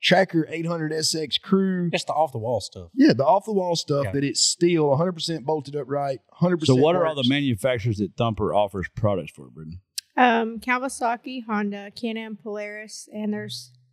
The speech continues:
Speaker 4: a few more that's in the works right now.
Speaker 2: Yeah, y'all gonna do a C F Moto?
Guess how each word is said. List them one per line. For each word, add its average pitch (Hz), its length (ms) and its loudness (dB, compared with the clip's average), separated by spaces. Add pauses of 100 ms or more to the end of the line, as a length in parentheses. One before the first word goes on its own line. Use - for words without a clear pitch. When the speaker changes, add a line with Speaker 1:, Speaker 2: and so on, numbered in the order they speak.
Speaker 4:
a 233 80 0
few 262 200 2
more 240 240 0
that's 208 280 -6
in 202 80 -6
the 196 60 -6
works 196 300 -12
right 185 160 -6
now. 190 220 -18 (100)
Speaker 2:
Yeah, 131 120 2
y'all 113 140 2
gonna 123 120 -4
do 117 60 -8
a 104 40 -6
C 131 240 -4
F 113 120 -4
Moto? 139 440 -6